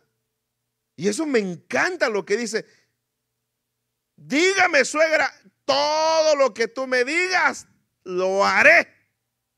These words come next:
Esa es una, la iglesia, es una iglesia obediente. Ruth es la iglesia.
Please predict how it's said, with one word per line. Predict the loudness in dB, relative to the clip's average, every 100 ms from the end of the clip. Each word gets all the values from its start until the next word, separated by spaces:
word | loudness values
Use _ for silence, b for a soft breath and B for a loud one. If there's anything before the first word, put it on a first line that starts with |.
| _ _ _ _ _ _
Esa | -10 -10
es | -10
una, | -10 -12 -6
la | -6
iglesia, | -4 -8 -8 -10 -10
es | -12
una | -12 -14
iglesia | -10 -10 -8 -8
obediente. | -8 -10 -12 -18 _ _ _ _ _ _ _ _ _ _ _ _
Ruth | -8 -4 -4 -8 _ _ _ _ _ _
es | -8 -6
la |
iglesia. | -4 -4 -4 -6